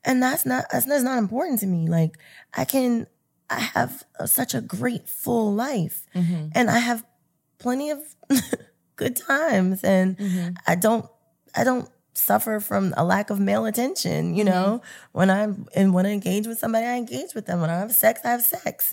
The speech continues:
Speaker 2: Mm-hmm.
Speaker 1: So I don't need to be in a relationship. At the same time, do I s-, value them? Do I feel like I could benefit from them? The, the right one? Absolutely. So I'm not opposed to it. And that's a weird thing. Like, I'm sure you get that too. It's like, "Oh my God, like, I've been told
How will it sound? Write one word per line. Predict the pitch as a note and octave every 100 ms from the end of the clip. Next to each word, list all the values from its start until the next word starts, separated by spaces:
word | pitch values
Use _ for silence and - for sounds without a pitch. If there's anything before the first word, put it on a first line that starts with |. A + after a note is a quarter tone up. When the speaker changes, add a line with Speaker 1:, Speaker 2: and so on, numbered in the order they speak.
| -
Speaker 2:
Mm-hmm. | G3+ F3+ F3
Speaker 1:
So | E3 G#3+ G3+ G3 - - - -
I | -
don't | F#3+ A#3 G#3 G3+ G3+
need | G#3+ C#4+ C4
to | B3
be | G#3 G3
in | F#3
a |
relationship. | F3 F#3+ G#3+ F#3+ E3 - - _ -
At | F3
the | F3
same | F3 E3+
time, | F3+ F3 E3+ - -
do | F#3
I | D#3
s-, | D#3+ - - - _ -
value | D#3+ G#3 C4+
them? | D4 C#4+
Do | G3
I | F3+ F3+
feel | - G3
like | F#3 F3+ - -
I | -
could | D3
benefit | - G3 A3+ - -
from | - B3 B3
them? | B3+ A#3+ - - -
The, | F#3+ F3+ _
the | -
right | F3 F3 F#3
one? | F3+ F#3 -
Absolutely. | E3 D#3+ - D#3+ - - -
So | - F#3
I'm | G3
not | G#3 F#3+ -
opposed | - G3 F#3 F3+
to | - C#3+
it. | - - - - -
And | C4
that's | - -
a | E4+
weird | C#4+ C#4
thing. | C4+ A#3
Like, | F#3+ F3+
I'm | G#3+
sure | A3 A3+
you | G#3
get | F#3+ D#3+
that | - -
too. | G3+
It's | -
like, | -
"Oh | A3
my | A3 A3+
God, | A3+ A3 G#3+
like, | G3
I've | F#3+
been | G3 G3
told | F#3+ F#3